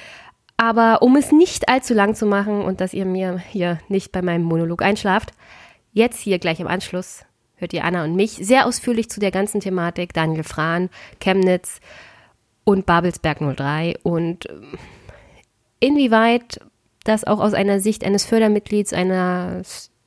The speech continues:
Mitglieds bei Babelsberg null drei, das sich gerade deswegen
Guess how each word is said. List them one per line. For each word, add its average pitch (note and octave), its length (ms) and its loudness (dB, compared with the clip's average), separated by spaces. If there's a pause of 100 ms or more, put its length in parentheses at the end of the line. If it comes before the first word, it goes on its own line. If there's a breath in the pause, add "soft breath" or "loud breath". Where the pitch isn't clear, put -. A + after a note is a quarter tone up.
(120)
Mitglieds G#3+ 680 0
bei G3+ 520 0 (300)
Babelsberg G3 400 -2
null G3 120 0
drei, F#3 260 -2 (1300 loud breath)
das G#3 220 2
sich - 320 -2 (520)
gerade A3+ 580 2 (100)
deswegen G3+ 720 2